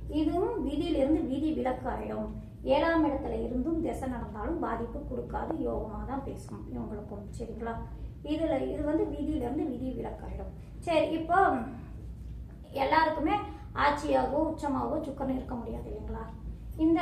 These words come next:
லக்னத்துக்கெல்லாம் ஏழாம் இடத்துலயே சுக்கிரன் ஆட்சியாக உச்சமாக இருந்தா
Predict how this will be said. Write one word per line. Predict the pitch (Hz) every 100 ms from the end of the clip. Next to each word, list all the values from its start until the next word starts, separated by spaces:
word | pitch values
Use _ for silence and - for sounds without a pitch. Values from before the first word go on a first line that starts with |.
| 330
லக்னத்துக்கெல்லாம் | 277 339 - - - 254 320 370 269
ஏழாம் | 294 294 262
இடத்துலயே | 240 247 277 294
சுக்கிரன் | - 262 254 226
ஆட்சியாக | 233 254 240 233
உச்சமாக | 226 226 214 208 196
இருந்தா | 196 208